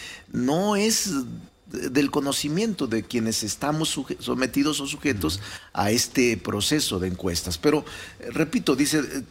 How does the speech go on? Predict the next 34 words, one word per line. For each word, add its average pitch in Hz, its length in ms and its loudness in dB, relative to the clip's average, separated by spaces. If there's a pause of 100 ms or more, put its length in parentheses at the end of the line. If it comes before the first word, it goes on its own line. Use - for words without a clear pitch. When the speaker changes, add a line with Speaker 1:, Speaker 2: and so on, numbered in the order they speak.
(140)
Speaker 1:
¿con 139 160 0
quién 180 180 4
vas 185 180 4
a 170 80 2
debatir? 165 480 0 (100)
Con 127 160 -2
los 131 160 0
órganos 190 380 0
del 95 140 -2
partido, 73 500 -6 (300)
cuando 120 260 2
hay 175 160 2
el 185 160 2
congreso 143 520 0
del 95 140 0
partido, 82 500 -2
con 139 260 0
la 143 80 2
militancia 147 640 0
del 95 140 -2
partido, 85 520 -4 (420)
porque 135 300 2
ese 226 180 4
es - 120 2
un 240 80 2
Speaker 2:
Sería, 226 100 0
Speaker 1:
tema 247 320 2
que 202 140 0
hay 208 80 2
que 202 180 0
discutirlo 185 480 0
Speaker 2:
sería 107 200 2
muy 135 260 4
Speaker 1:
con - 20 -12